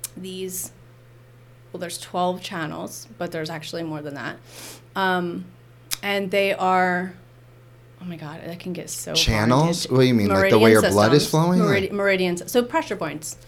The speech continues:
Speaker 2: Oh.
Speaker 1: Are you familiar with, I mean, did you guys learn that? And, like, did you do that
Speaker 2: A
Speaker 1: in, like,
Speaker 2: little bit.
Speaker 1: karate? Yeah.
Speaker 2: Uh, yeah, just a little bit.
Speaker 1: Um, but we're tapping into those energetics of a person. We're looking at their tongue.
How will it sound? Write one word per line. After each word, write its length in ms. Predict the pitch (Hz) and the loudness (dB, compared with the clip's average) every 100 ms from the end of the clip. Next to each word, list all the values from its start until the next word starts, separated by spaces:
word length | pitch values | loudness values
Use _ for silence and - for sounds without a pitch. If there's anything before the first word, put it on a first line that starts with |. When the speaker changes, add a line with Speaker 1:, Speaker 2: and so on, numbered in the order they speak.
| - - | -20 -10
Speaker 2:
Oh. 60 | 98 | -8
Speaker 1:
Are 100 | 76 | -4
you 80 | 208 | -2
familiar 320 | 233 226 226 | 2 2 2
with, 160 | 226 226 - - | 0 -6 -16 -10
I 40 | |
mean, 220 | 220 220 220 | -6 -6 -8
did 120 | 208 | -8
you 60 | 220 | -4
guys 300 | 233 233 226 | -2 -2 -4
learn 160 | 226 226 | -6 -4
that? 200 | 220 - | -6 -8
And, 80 | |
like, 140 | 190 180 | -10 -10
did 160 | 185 | -12
you 60 | 202 | -10
do 100 | 220 | -6
that 80 | 214 | -2
Speaker 2:
A 60 | |
Speaker 1:
in, 60 | 196 | 2
like, 100 | 120 | 4
Speaker 2:
little 160 | 110 107 | 4 4
bit. 360 | 110 104 104 107 | 4 4 2 0
Speaker 1:
karate? 100 | 196 | -2
Yeah. 100 | 113 | -2
Speaker 2:
Uh, 40 | 117 | 2
yeah, 220 | 110 110 | 2 2
just 180 | 156 87 | -2 -4
a 40 | |
little 180 | 73 73 | -6 -6
bit. 240 | 71 - | -8 -2
Speaker 1:
Um, 680 | 226 214 208 202 196 196 190 - - 214 | 0 2 0 -2 -6 -8 -12 -18 -10 -6
but 100 | 214 | -4
we're 80 | 214 | -6
tapping 520 | - 190 214 254 247 | -6 -8 -4 -4 -4
into 380 | 185 190 185 175 | -4 -4 -4 -6
those 480 | 165 165 165 - - - - - 180 | -6 -6 -8 -10 -14 -20 -20 -14 -6
energetics 580 | 180 170 151 160 156 | -4 -2 -4 -6 -10
of 80 | 151 | -12
a 60 | 151 | -12
person. 380 | - 160 170 165 | -10 -10 -8 -8
We're 80 | 170 | -6
looking 300 | 175 185 175 | -6 -4 -4
at 80 | |
their 100 | 180 | -6
tongue. 500 | 180 - 170 165 220 | -8 -8 -8 -6 -8